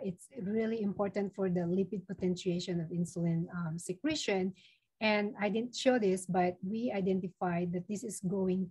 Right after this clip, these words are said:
through, uh, a protein called circa that's involved in calcium, uh, handling. And finally, I showed you that, uh, O G T regulates mitochondrial function and, and in part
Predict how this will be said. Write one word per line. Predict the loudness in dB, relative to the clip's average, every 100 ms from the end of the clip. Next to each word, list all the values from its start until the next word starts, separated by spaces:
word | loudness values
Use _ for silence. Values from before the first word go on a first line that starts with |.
| -4
through, | -2 0 -2 -4
uh, | -6 -6
a | -2
protein | -2 0 0 0 0
called | -4 -4 -4
circa | -4 -4 -2 -4 -4
that's | -4 -2
involved | -2 0 -2 -6 -6
in | -6
calcium, | -4 -8 -8 -10 -8 -10 _ _ _
uh, | -4
handling. | -2 -2 -4 -8 -14 _ _ _ _ _ _ _ _ _ _ _ _ _ _ -4
And | 2
finally, | 6 8 6 6
I | 4
showed | 4 4 4 4
you | 2 4
that, | 2 2 -2 _ -2
uh, | 0 0 -4
O | 2 2
G | 2 -2
T | -2 2 2
regulates | 2 0 0 -2 -2
mitochondrial | -2 -2 -2 -2 -2 -4 0
function | 2 2 2 -2 -2 -4 -8 -20 _ _
and, | 2 4 4 2 -6 _ _ _ _ -2
and | -2
in | -2 -4
part | 2 2 2